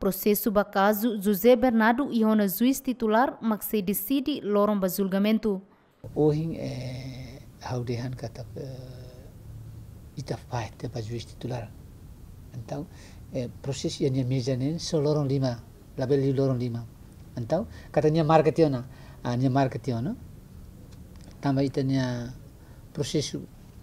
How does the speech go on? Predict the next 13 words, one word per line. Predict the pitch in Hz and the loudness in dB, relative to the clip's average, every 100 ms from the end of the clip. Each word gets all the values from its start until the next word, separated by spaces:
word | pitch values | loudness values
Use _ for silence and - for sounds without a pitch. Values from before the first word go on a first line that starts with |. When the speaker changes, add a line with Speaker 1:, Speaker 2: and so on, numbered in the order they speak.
| - | -18
Speaker 2:
coletivo | - 139 131 - 135 113 | 2 4 4 0 -2 2
barak, | 113 131 131 - - - - - - | 4 4 2 -6 -18 -20 -20 -18 -12
ita | 147 147 | -4 -2
agora | 131 143 147 | 0 0 -2
los | 143 | -4
marca | 135 143 139 | -2 -2 -2
ia | 139 139 | -6 -4
dois | 127 127 | -4 -4
mil | 127 | -6
e | - - - | -8 -18 -10
vinte | 127 120 | -6 -6
e | |
três | 113 131 | -6 -6